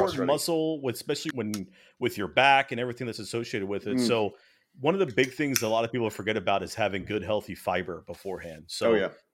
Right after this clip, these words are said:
Speaker 2: whenever you have, like, good fruit and stuff before a game, that really helps 'cause it's got the good sugars to help
Speaker 1: Mm.
Speaker 2: re-, rebuild your muscles, some fiber to help th-, get things moving a little bit faster.
Speaker 1: Mm-hmm.
Speaker 2: And of course, as always, to stay hydrated, man. That's always the biggest thing. And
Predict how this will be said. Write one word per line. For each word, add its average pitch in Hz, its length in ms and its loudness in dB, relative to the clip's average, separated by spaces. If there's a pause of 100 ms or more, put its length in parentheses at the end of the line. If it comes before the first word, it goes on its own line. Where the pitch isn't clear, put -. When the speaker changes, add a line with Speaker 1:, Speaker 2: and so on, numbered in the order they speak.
Speaker 2:
whenever 127 260 6
you 135 100 2
have, 123 160 4
like, 104 180 2
good 117 220 0
fruit 123 360 -2
and 123 80 -10
stuff 123 260 -2
before 110 300 -4
a 104 40 -4
game, 107 300 -4
that 98 100 0
really 104 200 -2
helps 101 240 -2
'cause 98 100 -10
it's - 60 -10
got 101 200 0
the - 40 -12
good 104 240 -4
sugars 113 480 0
to 92 80 -4
help 95 220 0
Speaker 1:
Mm. 92 60 -6
Speaker 2:
re-, 98 460 -6 (100)
rebuild 104 380 0
your 98 100 -2
muscles, 98 500 -2 (320)
some 101 160 -4
fiber 123 360 4
to 113 80 4
help 120 220 2
th-, 131 160 -14
get 123 180 2
things 110 260 -4
moving 117 240 0
a 117 40 -4
little 117 140 -2
bit 113 180 -4
faster. 120 560 -2
Speaker 1:
Mm-hmm. 110 220 -2 (140)
Speaker 2:
And 113 100 -2
of 101 100 -4
course, 127 260 0
as 104 80 -4
always, 113 240 2
to 95 80 -12
stay 104 160 -2
hydrated, 90 520 -4
man. 87 200 -8
That's 95 160 -6
always 104 380 -2
the 98 80 -10
biggest 92 320 -4
thing. 90 240 -6
And 87 100 -6